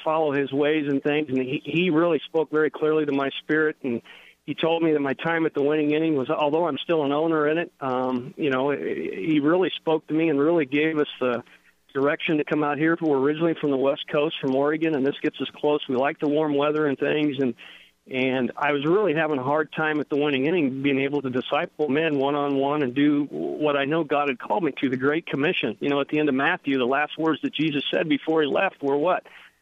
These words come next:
You know, "Go and make disciples," you know, teaching me to o-, obey the commands that I have given them. And, and lo, I'm with you to the end of the earth. And we need not look any further than that to know that we're in the center of, the, of God's will when we're discipling people and,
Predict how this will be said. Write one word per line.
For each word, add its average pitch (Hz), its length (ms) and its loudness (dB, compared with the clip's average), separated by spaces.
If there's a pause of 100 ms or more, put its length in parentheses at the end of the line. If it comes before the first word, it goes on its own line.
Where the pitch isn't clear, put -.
You 143 80 -4
know, 147 80 0
"Go 151 260 2
and 185 100 2
make 180 180 0
disciples," 175 640 -2 (140)
you 139 100 -4
know, 135 220 -2 (360)
teaching 180 280 0
me 175 120 4
to 165 60 2
o-, 151 340 2
obey 156 540 0
the 160 100 0
commands 160 460 0
that 151 100 0
I 151 120 0
have 139 180 -2
given 170 320 2
them. 117 300 0
And, 113 240 -2
and 139 240 0
lo, 156 180 2
I'm 160 160 0
with 160 180 2
you 175 100 -2
to 170 100 0
the 147 140 2
end 160 100 2
of 143 80 -2
the 147 140 4
earth. 175 260 2
And 120 220 -2 (600)
we 175 140 2
need 226 160 2
not 180 240 0
look 180 200 0
any 160 200 0
further 185 220 2
than 135 80 2
that 170 180 0
to 151 80 -8
know 151 100 2
that 151 80 2
we're 143 160 0
in 135 60 2
the 123 160 -2
center 185 200 2
of, 156 60 4
the, 131 280 2
of 131 200 -2
God's 160 320 -2
will 170 300 2
when 139 120 0
we're 131 100 0
discipling 131 680 -2
people 123 460 0
and, 113 140 -2